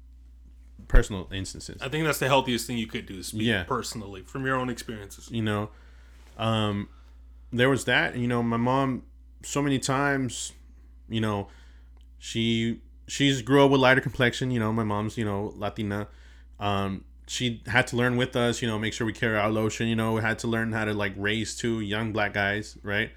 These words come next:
Speaker 1: And, you know, she didn't warn me about, you know, the discrimination I might face outside the house.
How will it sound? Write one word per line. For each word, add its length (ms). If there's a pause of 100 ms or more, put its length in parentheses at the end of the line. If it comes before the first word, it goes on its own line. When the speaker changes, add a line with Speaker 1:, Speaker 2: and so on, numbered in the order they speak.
(580)
Speaker 1:
And, 400 (520)
you 120
know, 320 (560)
she 580
didn't 420
warn 400
me 300
about, 400
you 80
know, 80
the 80
discrimination 720
I 100
might 260
face 360
outside 320
the 60
house. 340